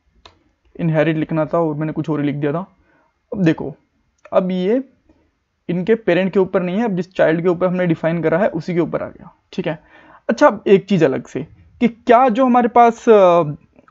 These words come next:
अ, नॉन प्रॉप्स है उसको प्रॉप्स भी बना सकते हैं? जी हाँ, बिल्कुल बना सकते हो। अगर आप लोग यहाँ पे आईडी लिख दोगे इस तरीके से, ठीक है, और, अ,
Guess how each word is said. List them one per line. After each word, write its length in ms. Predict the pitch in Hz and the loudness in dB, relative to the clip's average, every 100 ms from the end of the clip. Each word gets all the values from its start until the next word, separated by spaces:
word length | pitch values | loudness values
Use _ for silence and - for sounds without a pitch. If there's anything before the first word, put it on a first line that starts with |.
| - | -4
अ, 220 | - 165 160 | 2 4 4
नॉन 340 | 175 185 196 | 4 2 2
प्रॉप्स 300 | 202 196 196 | 2 0 2
है 20 | |
उसको 160 | 208 226 | 0 0
प्रॉप्स 400 | 190 196 202 - | 0 0 0 0
भी 80 | 247 | 2
बना 200 | 220 185 | 4 2
सकते 300 | 180 - - | -2 -2 -2
हैं? 180 | 151 | -2
जी 160 | 139 190 | -2 2
हाँ, 160 | 208 196 | 4 4
बिल्कुल 240 | 185 196 | 4 4
बना 200 | 196 190 | 4 2
सकते 260 | 185 190 214 | 0 2 2
हो। 200 | 220 - - _ _ | 2 -4 -20 _ _
अगर 260 | 170 185 226 | 2 6 6
आप 220 | 180 175 | 4 4
लोग 280 | 170 143 135 | 4 2 0
यहाँ 340 | 165 156 180 185 | -4 -2 0 4
पे 200 | 202 - | 4 4
आईडी 240 | 175 185 | 4 6
लिख 140 | 180 156 | 4 2
दोगे 320 | 151 139 135 - _ - | 0 -2 -4 -10 _ -8
इस 160 | 165 | -4
तरीके 340 | - 165 143 147 | 2 4 4 0
से, 200 | 113 160 _ _ _ _ _ - | -4 -12 _ _ _ _ _ -6
ठीक 120 | 185 | 0
है, 220 | 160 156 _ - | 0 -2 _ -4
और, 440 | 147 143 131 131 | 0 2 0 0
अ, 280 | 131 - | -2 -4